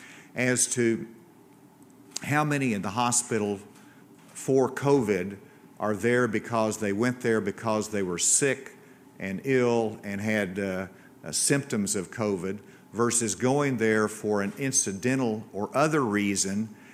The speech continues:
and then being tested in the hospital and being identified as having covid. And that one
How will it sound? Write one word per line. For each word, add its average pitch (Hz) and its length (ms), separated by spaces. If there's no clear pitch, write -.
and 101 160
then 120 240
being 107 280
tested 143 520
in 107 120
the 101 80
hospital 107 760
and 113 600
being 113 180
identified 107 640
as 101 140
having 98 340
covid. 120 480
And 110 240
that 110 180
one 143 500